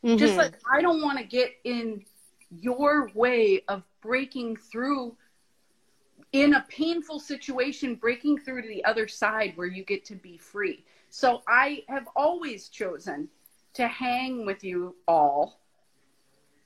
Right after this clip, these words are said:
Speaker 2: in the really difficult times and never back away from the difficult times,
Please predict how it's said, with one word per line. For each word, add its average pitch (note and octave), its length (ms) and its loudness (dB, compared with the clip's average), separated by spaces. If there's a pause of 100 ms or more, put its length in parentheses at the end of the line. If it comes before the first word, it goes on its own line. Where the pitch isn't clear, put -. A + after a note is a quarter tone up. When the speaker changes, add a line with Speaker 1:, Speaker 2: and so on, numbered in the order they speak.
(140)
Speaker 2:
in A#3+ 400 0
the G#3 140 2
really A#3+ 460 -4
difficult A#3+ 580 -2
times G3 640 -2 (380)
and A#3+ 320 0
never C4 580 2
back A3 340 -2
away G3 720 -6 (240)
from F#3 220 -8
the E3+ 80 -12
difficult E3+ 580 -6
times, D#3 680 -6